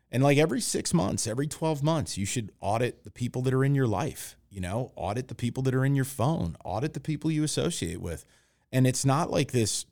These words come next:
point system. It's just, is this person bringing value to my life or are they not?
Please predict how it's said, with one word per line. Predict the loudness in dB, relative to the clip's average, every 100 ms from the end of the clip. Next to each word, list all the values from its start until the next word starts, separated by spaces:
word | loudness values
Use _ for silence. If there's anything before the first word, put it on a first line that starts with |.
| -4
point | 0 0
system. | 0 -2 -2 -2 -2
It's | -2 -2
just, | 0 -2 -2 -14 _ _ 0
is | 2
this | 2
person | 2 2 4 4
bringing | 6 6
value | 4 4 4
to |
my | 4
life | 2 0 -2
or | -2 0
are |
they | 0
not? | -2 -4 -6